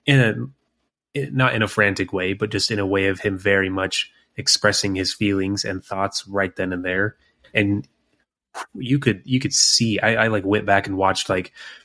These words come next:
two other, like, separate things on it, another interview, someone talking about it, and you could just see how, like, frustrated and unhappy he was in the whole entire thing.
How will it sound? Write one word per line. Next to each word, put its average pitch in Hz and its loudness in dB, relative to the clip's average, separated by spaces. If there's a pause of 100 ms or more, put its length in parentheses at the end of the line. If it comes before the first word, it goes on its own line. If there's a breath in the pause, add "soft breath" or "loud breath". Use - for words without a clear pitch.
(420 loud breath)
two 120 6
other, 107 6
like, 98 0
separate - 2
things 101 2
on 98 4
it, 98 0
another 98 2
interview, 95 -2
someone 101 0
talking 101 0
about 92 -2
it, 95 -4
and 98 -4
you 110 -4
could 110 -4
just 101 4
see 101 0
how, 95 2
like, 92 -4
frustrated 98 -2
and 95 -2
unhappy 95 -4
he 101 -2
was 98 0
in 101 -8
the 95 -8
whole 98 0
entire 92 0
thing. 98 -4